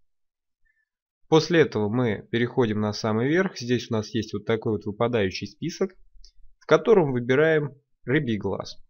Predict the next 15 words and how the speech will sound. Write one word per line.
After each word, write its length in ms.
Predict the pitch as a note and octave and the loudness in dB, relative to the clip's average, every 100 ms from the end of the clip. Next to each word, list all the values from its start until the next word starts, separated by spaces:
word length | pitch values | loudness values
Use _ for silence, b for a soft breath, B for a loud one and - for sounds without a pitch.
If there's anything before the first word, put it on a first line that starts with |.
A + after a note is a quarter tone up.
| _ _ _ _ _ - _ _ _ - - | _ _ _ _ _ -20 _ _ _ -20 -4
Как 200 | D#3 D#3+ | 0 2
видите, 260 | F#3 C3+ B2+ | 0 0 0
у 20 | |
нас 240 | C#3 B2+ B2+ | 0 -2 -4
изображение 640 | A#2 A2+ B2+ A#2+ A#2+ G#2+ | -2 2 4 4 0 0
сразу 340 | - A#2+ G#2+ | 0 2 2
же 120 | G2+ G#2 | -2 -6
деформируется 1120 | A2 A2+ A2 G2+ A#2 E3 F3+ E3+ - D3+ D3+ B B - | -4 -2 0 0 0 0 0 -2 -2 -2 -4 B B -4
и 120 | G3+ | 0
приобретает 600 | G3 C#3 B2+ B2+ D3+ D3+ | 4 2 2 2 4 2
вот 140 | A2+ | 0
такую 360 | - A2 - C#3 | -2 -2 0 0
вот 180 | B2+ A2 | 0 -2
выпуклую 580 | A2+ A2 A2+ - A2+ A2 | -6 -6 -12 -6 -4 -4
форму. 500 | - G#2+ F2+ G2 | 0 0 0 -6